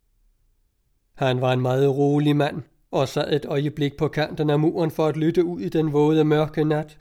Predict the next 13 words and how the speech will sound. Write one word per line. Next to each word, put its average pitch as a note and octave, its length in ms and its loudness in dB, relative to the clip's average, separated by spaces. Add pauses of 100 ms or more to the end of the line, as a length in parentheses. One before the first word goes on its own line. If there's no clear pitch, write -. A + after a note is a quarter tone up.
(120)
efter D3 340 0
mistænkelige D3+ 720 -2
lyde, D#3+ 260 0
der E3 120 0
kunne D#3 220 0
røbe D#3+ 380 4
de E3 180 -2
farer, D3+ 400 2
der D#3 140 -2
muligt D#3+ 420 -2
lurede D#3+ 420 2
på D#3+ 180 -2
ham. D#3+ 200 -6